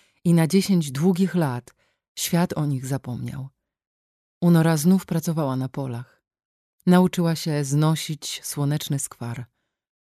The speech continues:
Odkąd zabrakło jej ojca, kanałami nie płynęła już woda. Dziewczyna siała proso,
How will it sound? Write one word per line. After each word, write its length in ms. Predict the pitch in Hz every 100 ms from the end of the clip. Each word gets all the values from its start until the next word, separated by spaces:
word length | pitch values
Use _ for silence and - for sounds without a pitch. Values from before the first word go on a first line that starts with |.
| _ _ _ _ _ -
Odkąd 340 | 180 196 185
zabrakło 500 | 170 170 208 - 165
jej 240 | 143 139
ojca, 600 | - 160 135 - 135 131 131 _
kanałami 640 | - 175 156 160 175 151
nie 120 | 143 151
płynęła 420 | 151 151 185 156
już 200 | 135 131
woda. 520 | 123 147 123 117 123 _ _ _ _ _ _ _ _ _ _ -
Dziewczyna 400 | 175 160 185 175
siała 320 | - 170 139
proso, 680 | - 160 170 - 180 165 170